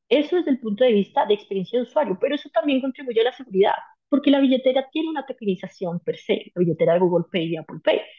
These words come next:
Al tener tú la billetera ya tokenizada, cuando la utilizas en el e-commerce,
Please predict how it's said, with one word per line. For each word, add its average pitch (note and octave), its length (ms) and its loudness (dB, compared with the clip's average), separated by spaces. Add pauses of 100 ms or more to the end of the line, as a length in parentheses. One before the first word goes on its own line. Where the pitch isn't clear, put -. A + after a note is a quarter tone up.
(220)
Al A3 160 2
tener A3 320 4
tú C#4+ 100 4
la D4+ 140 4
billetera A3+ 640 -2 (580)
ya A3+ 320 0
tokenizada, C4 800 0
cuando G#3 220 4
la G3 100 2
utilizas G#3 480 -8
en B3 120 -8
el G#3+ 100 0
e-commerce, G#3 440 -6